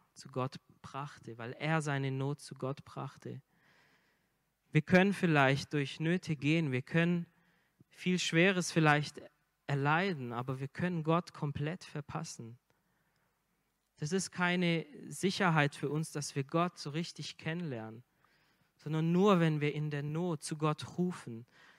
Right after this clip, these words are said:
nur wenn wir in der Not zu Gott kommen und ihm alles bringen.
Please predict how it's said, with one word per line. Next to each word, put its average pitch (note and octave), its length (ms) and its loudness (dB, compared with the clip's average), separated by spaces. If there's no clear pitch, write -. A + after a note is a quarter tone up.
nur F3+ 140 2
wenn G3+ 180 4
wir F#3 140 4
in E3+ 120 2
der D#3 120 4
Not E3 420 4
zu - 180 -10
Gott D3 340 -4
kommen C#3 560 0
und C#3+ 160 -6
ihm D3 140 -2
alles E3 420 0
bringen. B2 680 -6